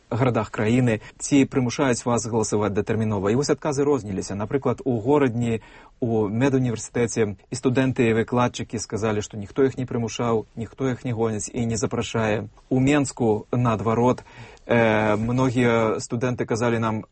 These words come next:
што ім было, э, вельмі настойліва прапанавана прагаласаваць, бо тады яны могуць не ісці на, на вучобу, у суботу могуць паехаць дадому. У першую чаргу это, канешне, тычыцца студэнтаў, э, якія, э, прыезджыя, не мясцовыя.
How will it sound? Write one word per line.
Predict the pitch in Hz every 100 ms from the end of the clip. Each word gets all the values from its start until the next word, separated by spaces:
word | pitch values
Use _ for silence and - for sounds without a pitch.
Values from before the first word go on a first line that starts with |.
| -
што | - 123 113 107 92 - -
ім | 113 113
было, | 110 110 104 104 -
э, | 107 101 95
вельмі | 107 113 110
настойліва | 113 - 120 110
прапанавана | 110 131 135 127 117 113 110 107 - -
прагаласаваць, | - 120 117 127 127 117
бо | 113
тады | 120 113
яны | 123 120
могуць | 113 107 117
не | 110
ісці | - - 120 104
на, | 104 101 95 95 -
на | 113
вучобу, | 117 - 170 135 120 -
у | 123 113 107 - - -
суботу | 139 123 120 113
могуць | 98 107
паехаць | 113 104 110
дадому. | 104 110 139 131 110
У | 113 - _
першую | - - 110
чаргу | 120 110
это, | 113 -
канешне, | 101 101 -
тычыцца | 127 - - 117
студэнтаў, | - 107 107 107 92 - - - -
э, | - 104
якія, | 104 113 104
э, | 90 - 101 90
прыезджыя, | 131 120 131 123 120 113
не | 107
мясцовыя. | 104 - 143 131 123 117